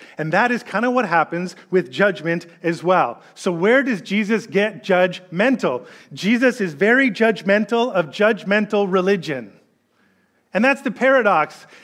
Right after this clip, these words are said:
And those are the two things that actually have to be true, even though they might seem like they are contradictory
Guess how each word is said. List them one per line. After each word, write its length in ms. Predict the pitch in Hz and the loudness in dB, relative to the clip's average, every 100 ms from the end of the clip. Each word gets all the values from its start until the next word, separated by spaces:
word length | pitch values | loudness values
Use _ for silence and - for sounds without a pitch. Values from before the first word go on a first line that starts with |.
| - | -2
And 140 | 214 | 2
those 160 | 269 247 | 2 0
are 60 | |
the 100 | 240 | -2
two 240 | - 285 269 | 0 0 2
things 340 | 247 240 226 | 0 0 0
that 220 | 226 185 - - | 0 -2 -4 -4
actually 480 | 247 - 190 214 | -2 -2 0 0
have 340 | 233 247 269 - | 0 0 0 -2
to 80 | 208 | -4
be 160 | 233 | -4
true, 320 | 233 226 202 | -2 2 2
even 220 | 220 214 214 | 2 0 0
though 120 | 202 | 2
they 160 | 196 | 0
might 260 | 196 196 202 | 0 -2 -4
seem 240 | - 226 202 | -4 -2 0
like 180 | 196 | 0
they 100 | 185 | 0
are 120 | 185 180 | -2 0
contradictory 720 | 190 185 180 180 180 170 | -2 -2 -2 -4 -2 -2